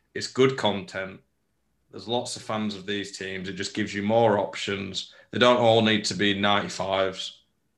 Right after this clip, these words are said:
It just gives us loads more players and fun to have. Like I said, to clarify, I think it's been really good, but I think they could just do more with that in June. I don't think they need to hold back really either.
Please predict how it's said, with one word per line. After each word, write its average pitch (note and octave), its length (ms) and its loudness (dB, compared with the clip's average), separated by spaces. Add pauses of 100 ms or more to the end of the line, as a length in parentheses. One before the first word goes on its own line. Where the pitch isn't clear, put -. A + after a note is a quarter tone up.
(360)
It A2 60 -8
just A#2 200 -4
gives C3 180 4
us A2 140 0
loads A2 340 4
more G#2 220 2
players G#2 460 0
and G2 120 -8
fun G2+ 340 -4
to - 100 -12
have. A2 360 0 (640)
Like B2+ 220 6
I - 20 -4
said, G#2+ 400 2
to - 120 -12
clarify, G2+ 420 4
I F#2+ 40 0
think G#2 220 -2
it's G2+ 80 -10
been G2 220 -6
really F#2+ 180 2
good, C#3 320 8 (380)
but G#2 80 -2
I - 40 -2
think G#2+ 140 -4
they G2+ 100 0
could F#2+ 120 -8
just G#2 180 -4
do G#2 220 0
more G2+ 180 0
with G2 80 -2
that G#2 160 -6
in G#2+ 100 -10
June. A2 360 0
I G2 60 -4
don't G#2 220 0
think G2+ 300 -6
they G2+ 160 -2
need G2 220 -2
to G2 40 -8
hold F#2 320 -4
back - 220 -6
really G2 380 -4
either. F#2+ 200 -12